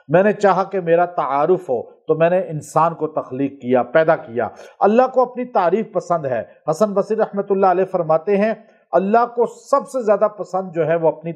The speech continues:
तारीफ है। इसलिए अल्लाह ने कुरान का आगाज़ कहाँ से किया? अल्हम्दुलिल्लाह से।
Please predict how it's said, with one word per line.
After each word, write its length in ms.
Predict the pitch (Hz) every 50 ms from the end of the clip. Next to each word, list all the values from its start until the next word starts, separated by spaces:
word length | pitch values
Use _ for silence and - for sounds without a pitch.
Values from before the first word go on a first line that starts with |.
| - -
तारीफ 500 | 156 127 127 120 131 165 185 165 - -
है। 200 | 117 107 98 - - - - - - - -
इसलिए 320 | 220 - - 240 247 240
अल्लाह 260 | 220 190 190 214 226
ने 80 | 226 220
कुरान 360 | - - 185 180 175 185 208
का 140 | 202 214 220
आगाज़ 340 | 196 156 160 185 202 196 202
कहाँ 220 | - 185 170 185 185
से 120 | 185 208
किया? 300 | 202 202 208 202 208 202 180 156 - _ _ _ _ _ _ _ -
अल्हम्दुलिल्लाह 1300 | 151 165 175 165 156 - - - 175 190 185 175 151 160 160 151 147 143 131 123 113 110 113 113 113 110 110
से। 240 | - - 110 101